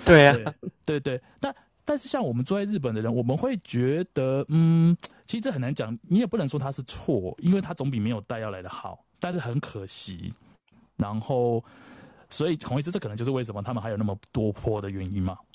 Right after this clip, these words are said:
Speaker 2: 他们没有办法，他们总是很努力的赌，还是有一些，一些小小的漏洞嘛。对，但是なんとなく还是有弄下来这样。所以如同孔医师说的没有错，戴的口罩现在比例非常高。那真的有些人他戴的口罩就是不是我们大家，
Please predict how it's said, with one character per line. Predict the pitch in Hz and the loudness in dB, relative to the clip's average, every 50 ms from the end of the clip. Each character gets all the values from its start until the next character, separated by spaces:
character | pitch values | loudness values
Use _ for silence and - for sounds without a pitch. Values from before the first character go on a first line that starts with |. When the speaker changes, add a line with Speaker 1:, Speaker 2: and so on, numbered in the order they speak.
| _ _ _ - | _ _ _ -8
Speaker 2:
他 | - 139 | -6 -4
们 | 139 123 | -4 -2
没 | 131 147 | -2 -2
有 | 135 | -4
办 | 113 135 127 113 | -4 -6 -8 -8
法， | - 120 98 92 | -8 -8 -8 -8
他 | 92 113 151 | -8 -8 -6
们 | 139 | -6
总 | 120 - 107 101 | -6 -6 -6 -6
是 | - - 147 139 123 117 - - | -4 -2 0 0 0 -2 -4 -8
很 | - - 123 120 | -10 -6 -4 -2
努 | 120 | -2
力 | 131 143 | -2 -2
的 | 131 117 | -4 -6
赌， | - - 104 98 92 95 | -8 -10 -12 -12 -12 -12
还 | 101 - 113 | -12 -12 -10
是 | - 160 | -8 -6
有 | 135 107 110 | -4 -4 -4
一 | |
些， | 107 120 | -2 -4
一 | 120 | -4
些 | 127 127 | -4 -4
小 | 117 - 107 | -4 -6 -8
小 | 107 - 95 | -8 -10 -10
的 | 98 98 | -8 -6
漏 | 101 104 98 | -4 -4 -4
洞 | - - - 123 101 | -4 -4 -4 -4 -4
嘛。 | - - _ _ - - - - - - - - - - | -6 -14 _ _ -20 -20 -20 -20 -20 -20 -20 -20 -12 -8
对， | - 113 104 95 104 - | -8 -6 -6 -8 -12 -10
但 | - 143 135 127 | -8 -8 -8 -6
是 | 139 139 | -6 -6
な | 131 131 139 | -4 -4 -4
ん | 143 | -4
と | - 139 | -4 -4
な | 135 135 131 | -4 -4 -6
く | - 110 95 90 87 - _ _ _ _ _ _ | -10 -14 -14 -14 -16 -20 _ _ _ _ _ _
还 | - - 104 | -12 -12 -10
是 | 104 - 123 | -6 -4 -4
有 | 110 101 90 - | -4 -4 -4 -4
弄 | 95 113 113 104 | -4 -2 -2 -2
下 | - - 101 | -4 -6 -8
来 | - - | -10 -10
这 | - - 104 | -14 -14 -14
样。 | 101 - | -14 -10
所 | - - 147 | -6 -6 -4
以 | 170 165 143 127 _ - - - _ _ - | -4 -4 -6 -8 _ -18 -20 -20 _ _ -6
如 | 135 151 | -4 0
同 | 147 139 | 0 0
孔 | 139 - 117 120 | 0 0 0 0
医 | |
师 | 120 131 127 | 0 0 0
说 | 123 131 | 0 0
的 | 120 | 0
没 | 110 110 | 0 0
有 | 101 95 | -2 -4
错， | - - 117 104 90 95 _ | -4 -4 -4 -4 -6 -6 _
戴 | - 214 175 151 | -8 -8 -8 -8
的 | 135 123 | -10 -12
口 | - - 117 110 | -10 -10 -8 -6
罩 | 107 147 139 | -4 -4 -4
现 | - 160 151 | -4 -4 -6
在 | 151 - _ | -6 -8 _
比 | - 107 107 | -10 -8 -6
例 | 127 123 | -6 -6
非 | - 127 | -6 -6
常 | 117 107 101 | -6 -8 -8
高。 | - - 98 90 92 98 98 _ _ _ _ _ - | -8 -10 -10 -8 -8 -10 -12 _ _ _ _ _ -4
那 | - - 143 | -2 -2 -2
真 | 135 - 156 | -2 -2 -2
的 | 143 123 | 0 0
有 | 110 107 | -2 -2
些 | - 135 120 | -2 -4 -4
人 | 110 104 101 | -4 -4 -6
他 | 117 | -6
戴 | 113 - 117 | -6 -6 -4
的 | 107 101 | -6 -6
口 | - - 95 | -8 -8 -8
罩 | - 107 104 95 | -6 -6 -6 -6
就 | 95 101 95 | -8 -10 -12
是 | - - 101 98 95 95 92 - - - - - - - - - - | -8 -6 -6 -4 -4 -4 -6 -8 -12 -16 -20 -20 -20 -20 -20 -12 -6
不 | - 113 | -4 -4
是 | 110 - - 139 123 | -4 -2 -2 -2 -2
我 | 107 - 107 | -2 -2 -2
们 | 98 98 101 | -2 -2 -4
大 | - 113 | -6 -10
家， | 107 - 113 104 104 | -8 -8 -8 -8 -8